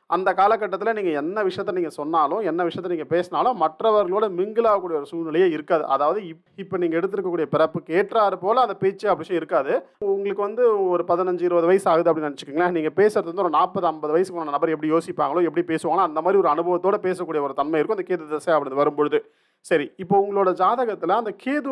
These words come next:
அப்படிங்கிறவர் மட்டும், நான் சொல்றது வெறும் கேது மட்டும்தான். உங்களுடைய ஜாதகத்துல எந்த வீட்ல இருந்தா,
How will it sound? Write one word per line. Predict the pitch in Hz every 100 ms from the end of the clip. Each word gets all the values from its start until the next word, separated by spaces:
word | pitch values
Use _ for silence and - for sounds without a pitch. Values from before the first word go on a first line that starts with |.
| 240
அப்படிங்கிறவர் | 165 170 160 165 151
மட்டும், | 147 208
நான் | 165
சொல்றது | 139 190 185
வெறும் | 185 185
கேது | 208 202
மட்டும்தான். | 160 151 139 208 269 _ _ -
உங்களுடைய | 190 240 226 196
ஜாதகத்துல | 175 196 220 190 226 233
எந்த | 170 208 262 269
வீட்ல | 185 226 269 254 214
இருந்தா, | 160 151 151